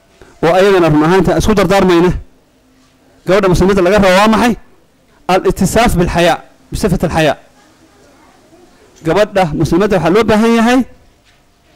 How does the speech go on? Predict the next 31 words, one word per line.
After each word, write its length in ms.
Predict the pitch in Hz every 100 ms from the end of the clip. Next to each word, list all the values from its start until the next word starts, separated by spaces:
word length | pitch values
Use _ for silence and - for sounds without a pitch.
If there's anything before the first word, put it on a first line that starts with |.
| _ _ _
ha? 100 | 262 277 _ _ _ _ _ _ _ _ _ _ _ _ _ _ - - -
Waxaa 380 | - - 196 175
loo 180 | 175 208
baahan 260 | 185 180
yahay 180 | 190 185
inay 140 | 190 180
ku 120 | 208
sifoodo 380 | 208 170 185 190
sifatul 340 | - 190 175
hayaa, 260 | 147 165 147 -
xishood. 300 | 151 202 - - - _ _ _ _ -
Xishood. 320 | - 220 302 - - _ _ _ _ _ _ _ _
Ha? 100 | - 277 _ _ _ -
Xishoodka 560 | - 180 - 247 - 190
rag 140 | 170 247
iyo 140 | - 220
dumarba 340 | 254 240 208
waa 100 | 202
laga 140 | 208 214
rabaa, 240 | 190 127 - - -
laakiin 460 | 185 208 - 254 233
dumarka 320 | 190 285 254 233
waa 80 | 220
ka 80 |
sii 100 | 247
xag 120 | - 160
jiraan, 180 | 147 -
soo 120 | 269
ma? 80 | - - _ _ _ _ _ _ -
Ha? 100 | 226 - - - _ - - _ _
Rag 180 | -